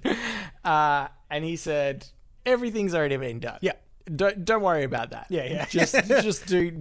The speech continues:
Speaker 1: just do what you wanna do. Everything, e-, everything has already been written and told about, but you just do your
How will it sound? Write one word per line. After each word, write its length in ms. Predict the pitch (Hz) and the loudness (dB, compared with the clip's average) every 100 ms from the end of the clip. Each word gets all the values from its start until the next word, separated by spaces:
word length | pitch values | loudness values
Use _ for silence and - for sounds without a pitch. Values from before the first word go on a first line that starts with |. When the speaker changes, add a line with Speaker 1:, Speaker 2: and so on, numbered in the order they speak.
| 131 | -10
Speaker 1:
just 360 | - 180 196 - | -8 -4 -4 0
do 140 | 185 | 0
what 140 | 170 | 0
you 140 | 151 143 | 0 -2
wanna 200 | 139 135 | -2 -2
do. 160 | 135 | -4
Everything, 460 | 131 139 151 139 160 - | -2 0 0 0 -6 -6
e-, 120 | 190 - | -6 -2
everything 440 | 208 196 180 165 165 | 2 4 4 2 2
has 120 | 147 | 2
already 180 | 143 135 | 2 0
been 220 | 139 131 | -2 -2
written 320 | 143 - 135 | -4 -4 -4
and 120 | 131 | -4
told 240 | 127 120 117 | -2 -2 -2
about, 360 | 127 117 117 - - - - - - | -4 -4 -4 -8 -18 -20 -20 -20 -6
but 260 | 127 117 117 - | -4 -4 -8 -14
you 280 | 151 156 | -10 -8
just 220 | 143 139 151 | -6 -6 -4
do 80 | |
your 240 | 135 139 | -2 0